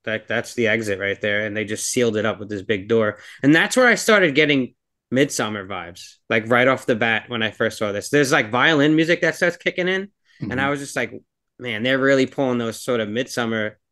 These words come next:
Speaker 1: threads here," where it felt like we're starting to see, like, it's a well-oiled machine, his kitchen, but it's also cultish a little bit, right?
Speaker 2: A
Speaker 1: Like,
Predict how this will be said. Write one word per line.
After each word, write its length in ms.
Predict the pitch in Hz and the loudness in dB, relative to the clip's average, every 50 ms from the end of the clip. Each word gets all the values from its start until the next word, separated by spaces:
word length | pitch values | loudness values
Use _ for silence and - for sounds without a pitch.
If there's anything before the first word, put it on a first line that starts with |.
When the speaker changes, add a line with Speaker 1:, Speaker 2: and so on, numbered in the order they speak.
| _ _ _ _ | _ _ _ _
Speaker 1:
threads 360 | - - 120 117 123 131 127 | -4 -2 0 0 0 -2 -2
here," 300 | - - 104 101 101 104 | -4 -4 -4 -4 -4 -4
where 180 | 104 110 107 107 | -4 -4 -6 -6
it 100 | 107 - _ | -8 -8 _
felt 160 | - 127 120 | -4 -4 -2
like 340 | 113 113 110 104 - - - _ _ _ _ _ _ _ _ _ _ _ _ _ _ _ _ | -2 -2 -2 -4 -4 -12 -20 _ _ _ _ _ _ _ _ _ _ _ _ _ _ _ _
we're 120 | - 135 131 | -2 -2 0
starting 300 | - - 170 165 151 143 | 2 4 4 4 4 2
to 40 | 139 | 0
see, 240 | - - 156 147 143 | 0 2 4 4 4
like, 320 | 135 127 120 117 - - _ _ _ _ _ _ _ _ _ _ _ _ _ _ _ _ | 4 2 2 0 -4 -14 _ _ _ _ _ _ _ _ _ _ _ _ _ _ _ _
it's 160 | 196 180 - | -4 0 2
a 60 | 226 | 2
well-oiled 580 | 190 160 165 175 185 185 165 180 190 196 185 160 | 4 4 4 4 4 4 2 2 2 2 0 -2
machine, 380 | 156 151 - - 151 156 180 165 | -4 -4 -4 -4 -2 -2 -2 -2
his 160 | 160 139 - | -4 -6 -8
kitchen, 420 | - - 147 151 - - 202 202 190 | -6 -6 -6 -6 -4 -4 -6 -4 -4
but 100 | 151 135 | -4 -6
it's 120 | 139 - - | -6 -8 -8
also 380 | - 147 165 160 - - 185 | -8 -8 -8 -6 -4 -4 -4
cultish 720 | - - - - - 120 147 151 - - - 95 - - - | -4 -4 -10 -8 -6 -6 -6 -6 -8 -18 -20 -18 -18 -18 -16
a 60 | 98 | -16
little 260 | 95 90 87 - - | -16 -14 -14 -16 -16
bit, 240 | - - 110 110 - | -16 -18 -18 -18 -10
right? 260 | 104 107 110 139 147 | -4 0 0 0 0
Speaker 2:
A 40 | |
Speaker 1:
Like, 0 | 131 | 0